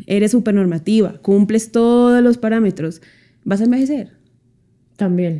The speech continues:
Speaker 2: claro.
Speaker 1: Y eso también va a ser un, una razón para ejercer violencia sobre ti. Entonces, digamos que lo que tú dices, es ser mujer, ya te ganaste el, la lotería de la violencia estética.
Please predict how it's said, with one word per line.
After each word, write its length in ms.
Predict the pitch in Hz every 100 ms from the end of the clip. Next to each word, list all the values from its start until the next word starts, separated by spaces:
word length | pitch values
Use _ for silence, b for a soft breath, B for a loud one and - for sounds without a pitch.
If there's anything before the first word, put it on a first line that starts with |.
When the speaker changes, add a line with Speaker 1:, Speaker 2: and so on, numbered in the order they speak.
| -
Speaker 2:
claro. 220 | 196 208
Speaker 1:
Y 40 |
eso 200 | 208 196
también 340 | 196 214 208 185
va 60 | 185
a 40 |
ser 140 | 196
un, 200 | 196 202 202 b b
una 260 | - 214 202
razón 460 | 214 226 254 247 214
para 160 | 196
ejercer 340 | 190 180 180 180
violencia 380 | 190 196 196 202
sobre 260 | 202 185
ti. 260 | 185 190 - B B B
Entonces, 500 | 202 220 233 233 233
digamos 400 | 233 254 220 208
que 300 | 208 208 - -
lo 180 | 160 214
que 100 | 220
tú 120 | 240
dices, 240 | 190 185 -
es 100 | 208
ser 120 | 247
mujer, 300 | 254 285 311
ya 320 | 214 170 180 _ _ _ _ -
te 120 | 220
ganaste 480 | 208 196 185 185 190
el, 100 | 196 b b
la 120 | 190
lotería 420 | 202 196 190 180 180
de 60 |
la 100 | 175
violencia 300 | 175 170 165
estética. 420 | - - - -